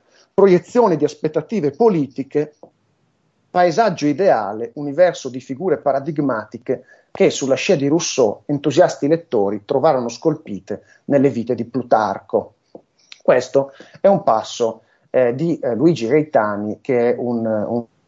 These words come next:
un valente studioso di, di Hölderlin, eh, e che peraltro ha curato, eh, eh, due, eh, eh, eh, tomi fondamentali, due tomi fondamentali dedicati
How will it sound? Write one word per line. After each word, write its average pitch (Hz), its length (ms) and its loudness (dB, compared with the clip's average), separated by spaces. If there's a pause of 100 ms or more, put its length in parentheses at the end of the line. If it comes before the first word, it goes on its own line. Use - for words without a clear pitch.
(460)
un 107 240 -2
valente 131 500 4
studioso 110 640 0
di, 104 240 -2
di 113 160 0
Hölderlin, 101 640 0
eh, 107 280 0
e 110 40 2
che 113 160 0
peraltro 123 580 2 (280)
ha - 100 -2
curato, 117 680 -2
eh, 117 200 -6
eh, 107 200 -8
due, 127 440 0
eh, 104 160 -8
eh, 101 220 -6 (400)
eh, 73 360 -8
tomi 160 380 4
fondamentali, 143 800 -4
due 165 220 2
tomi 175 240 0
fondamentali 127 640 -4
dedicati 120 580 -6